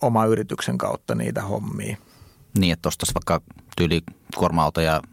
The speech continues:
Speaker 2: rupeaisi myymään palveluna sitä tai
Speaker 1: No justiinsa näin, että joko
Speaker 2: Niin.
Speaker 1: kuljetusliike tai sitten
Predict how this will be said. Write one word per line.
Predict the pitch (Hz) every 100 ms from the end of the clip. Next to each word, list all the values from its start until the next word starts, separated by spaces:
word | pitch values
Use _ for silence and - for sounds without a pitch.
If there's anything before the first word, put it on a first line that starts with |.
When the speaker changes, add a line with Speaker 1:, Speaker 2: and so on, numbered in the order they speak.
| -
Speaker 2:
rupeaisi | - 82 80
myymään | 85 80 -
palveluna | 82 78 71
sitä | 78 73 -
tai | 73 58 - -
Speaker 1:
No | 139 120 -
justiinsa | 160 110 - 185 208
näin, | 135 107
että | 110 92 -
joko | 120 147
Speaker 2:
Niin. | 139
Speaker 1:
kuljetusliike | 139 135 127 131 117 - - 147 131 120 127 -
tai | - -
sitten | - _ -